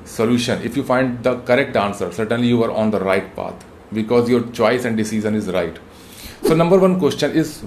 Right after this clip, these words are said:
which of these beliefs is currently not a part of your belief system? इनमें से जो मैंने आपसे शेयर किया, seven belief system, which one is not you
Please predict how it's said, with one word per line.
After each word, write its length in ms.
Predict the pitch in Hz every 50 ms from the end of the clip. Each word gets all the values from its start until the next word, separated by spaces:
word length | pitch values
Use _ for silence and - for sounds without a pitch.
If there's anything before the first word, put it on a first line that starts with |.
| 110
which 180 | 139 147 - - -
of 200 | 127 131 120 110
these 180 | 117 135 123 113
beliefs 340 | 107 113 113 123 127 120
is 80 | 117 117
currently 440 | 117 - 110 113 113 110 117 120 123
not 400 | 110 101 101 104 107 107 107 - -
a 60 | 113 110
part 340 | 110 - 107 104 101 - 110 104
of 100 | - -
your 140 | 110 107
belief 300 | 104 92 98 95 98 95
system? 340 | - - 92 - - - 92 92 - - - - - - - - - - - - - -
इनमें 300 | 123 123 143 156 165 156
से 120 | - - 117
जो 160 | 107 110 110
मैंने 200 | 104 107 113 123
आपसे 220 | 117 110 - 120
शेयर 200 | 107 - 110 104
किया, 160 | 98 104 117 110
seven 300 | - - 113 120 131 123
belief 240 | 117 113 110 107 110 -
system, 340 | 92 - - 104 95 98 104 - - 101 98
which 140 | 117 120 123
one 180 | 139 139 139 139
is 100 | 123 110
not 340 | 107 107 104 110 113 110 120 120
you 140 | 120 123